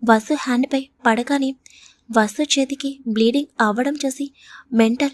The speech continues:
నేనేదో కోపంలో ఒక మాట అంటే మళ్ళీ నిన్ను నువ్వు ఇలా గాయం చేసుకుంటావా?" అని విరాస్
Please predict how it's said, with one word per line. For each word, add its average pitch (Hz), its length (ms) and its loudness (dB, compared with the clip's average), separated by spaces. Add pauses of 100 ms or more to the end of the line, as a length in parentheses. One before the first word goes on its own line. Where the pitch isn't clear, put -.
(420)
నేనేదో 247 460 4
కోపంలో 277 580 0 (140)
ఒక 254 180 4
మాట 220 320 0
అంటే 285 320 -2 (540)
మళ్ళీ 262 520 2
నిన్ను 269 220 4
నువ్వు 277 200 0
ఇలా 262 200 -2 (400)
గాయం 233 420 2
చేసుకుంటావా?" 277 560 0
అని 269 280 0 (400)
విరాస్ 254 360 0